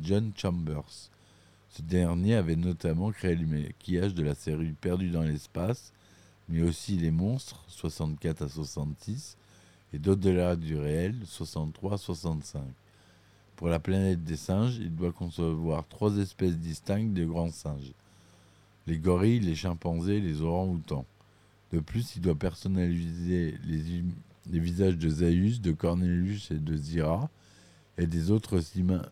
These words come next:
simiens de premier plan. Il doit également fournir des maquillages pour l'ensemble des habitants de la Cité des Singes. Chambers développe alors plus tard plusieurs prothèses en latex pour permettre au visage des impre-,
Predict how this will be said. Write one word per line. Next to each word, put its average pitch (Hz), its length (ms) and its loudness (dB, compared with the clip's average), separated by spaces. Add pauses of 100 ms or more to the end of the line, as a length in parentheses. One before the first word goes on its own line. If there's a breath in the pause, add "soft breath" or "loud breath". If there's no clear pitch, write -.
simiens 92 520 0
de 82 100 0
premier 80 420 -2
plan. 87 340 -2 (640 soft breath)
Il 85 80 -8
doit 95 220 4 (160)
également 98 460 2
fournir 98 680 0 (1040)
des 85 80 2
maquillages 95 560 2
pour 85 160 -2
l'ensemble 85 420 0
des 82 200 0
habitants 87 340 -2
de 87 80 0
la 73 80 0
Cité - 320 -6
des 80 160 -2
Singes. 95 460 -4 (640 soft breath)
Chambers 98 520 4
développe 92 440 2
alors 82 260 2
plus - 160 -18
tard 95 220 -2 (320)
plusieurs 98 360 -2
prothèses 90 440 -2
en 82 160 0
latex 78 580 -2
pour - 160 -12
permettre 90 460 -2
au - 20 0
visage 87 320 -2
des 82 220 -4
impre-, 78 420 -6